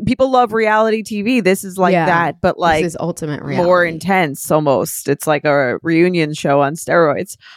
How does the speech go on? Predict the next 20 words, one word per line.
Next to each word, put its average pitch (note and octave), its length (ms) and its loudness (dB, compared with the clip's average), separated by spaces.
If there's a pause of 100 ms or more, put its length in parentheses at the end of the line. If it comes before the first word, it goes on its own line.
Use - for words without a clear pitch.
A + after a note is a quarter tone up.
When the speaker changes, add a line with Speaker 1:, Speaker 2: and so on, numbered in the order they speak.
(180)
Speaker 1:
Uh, G#3 320 0
<laughs> - 300 -4
Speaker 2:
You C4+ 100 2
get C#4 160 2
reality B3 460 0
T - 180 -8
V G#3 160 0
of F#3 100 -2
very F#3+ 520 0
hi-, F3 240 0 (100)
like, F#3 320 -4
of D3+ 140 -6
Johnny F#3 280 0
Depp, E3 360 0
who E3+ 180 0
is, E3 100 0
like, - 140 -4
a - 60 -4
highly F3 560 0
regarded D3+ 680 0